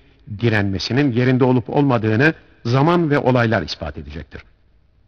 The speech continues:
Bu konudaki son düşüncelerimizin merkezlerden alınacak cevaplar üzerine arz edileceğini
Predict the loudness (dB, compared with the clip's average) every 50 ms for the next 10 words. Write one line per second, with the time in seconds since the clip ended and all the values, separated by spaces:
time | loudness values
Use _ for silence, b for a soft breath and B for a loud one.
0 | _ _ _ _ _ _ _ _ _ b b b b b 0 0 2 2 2 2
1 | 2 0 -2 -2 -4 -4 0 0 2 2 2 0 -2 -2 -2 -2 -2 -2 -2 -4
2 | -6 -6 -4 -2 0 0 0 -2 b b b b b _ 0 0 0 2 2 0
3 | 0 2 0 0 2 2 2 2 4 2 2 2 0 0 -2 -4 -2 -2 -2 -2
4 | -2 -2 -2 -2 -2 -2 -2 -2 -2 -2 -2 -2 -2 -2 -2 -4 -8 _ _ _
5 | _ 0 0 0 0 -2 -6 -8 -8 -10 -12 -12 -10 -10 -10 -8 -6 -6 -6 -6